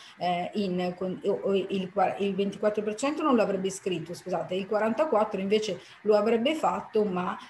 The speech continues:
beneficiando di un servizio più, eh, di un servizio più, eh, ridotto.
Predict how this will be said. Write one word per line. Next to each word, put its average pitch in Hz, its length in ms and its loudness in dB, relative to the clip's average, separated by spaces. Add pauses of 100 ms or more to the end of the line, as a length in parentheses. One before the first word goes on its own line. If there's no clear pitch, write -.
beneficiando 208 680 2
di 185 120 0
un 185 80 -2
servizio 180 640 -4
più, 190 440 -4
eh, 165 520 0
di 180 80 -4
un 190 140 -2
servizio 175 500 -6
più, 165 340 -6
eh, 151 160 -2
ridotto. 151 640 -8